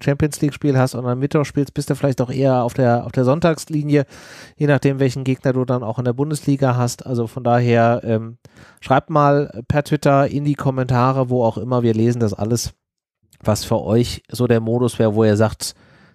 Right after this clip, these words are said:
das wäre für euch ganz passend. Genau. Und dann können wir natürlich jetzt die Frage stellen, wie passend ist es denn, dass wir am Sonntag um siebzehn Uhr dreißig gegen Bremen spielen,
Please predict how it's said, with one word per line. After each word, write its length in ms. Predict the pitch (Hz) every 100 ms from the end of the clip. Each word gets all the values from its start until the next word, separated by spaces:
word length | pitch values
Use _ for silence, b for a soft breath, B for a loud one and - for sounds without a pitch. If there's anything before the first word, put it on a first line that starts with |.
| b
das 260 | 117 - - _ _
wäre 180 | 113 107
für 140 | - -
euch 200 | 101 -
ganz 180 | 87
passend. 360 | - - - - - _ _ _ _ _ _ _ _ _ _ _ b b b b b b
Genau. 240 | 123 107 - _ _ _ _ - B B
Und 20 |
dann 120 | 120 123
können 140 | 165
wir 40 |
natürlich 300 | 226 151 170
jetzt 160 | 180 -
die 60 | 131
Frage 320 | 117 185 190
stellen, 360 | - 117 117 - _ _
wie 160 | 123 135
passend 360 | 131 160 185
ist 160 | 117 147
es 80 | -
denn, 160 | 143
dass 200 | 139 131
wir 120 | 143
am 100 | 120
Sonntag 360 | 113 120 143 139
um 100 | 127
siebzehn 320 | 131 - 135
Uhr 100 | 123
dreißig 480 | 117 110 117 127 -
gegen 200 | 113 104
Bremen 260 | 131 143 92
spielen, 300 | 90 82